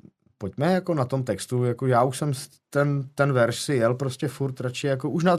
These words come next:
už na nějaký čtený jsem jako nějaký pasáže věděl a znal. A Vojta furt, <laughs> ale to,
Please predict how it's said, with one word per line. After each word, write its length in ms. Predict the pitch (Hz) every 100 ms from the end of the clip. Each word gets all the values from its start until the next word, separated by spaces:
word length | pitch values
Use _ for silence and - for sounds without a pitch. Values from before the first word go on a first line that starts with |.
| -
už 160 | 165
na 60 | 165
nějaký 260 | 160 156 165
čtený 360 | - 98 104
jsem 220 | 107 117 113
jako 260 | 110 120
nějaký 440 | 120 110 - 127 127
pasáže 540 | 120 - 117 120 135
věděl 340 | 131 110 120 110
a 80 |
znal. 320 | 127 123 98 113 - - - - - _ _ _ _ _ _
A 60 | 92
Vojta 300 | 98 104 123
furt, 220 | 131 135 120
<laughs> 100 | -
ale 140 | 151 143
to, 80 | -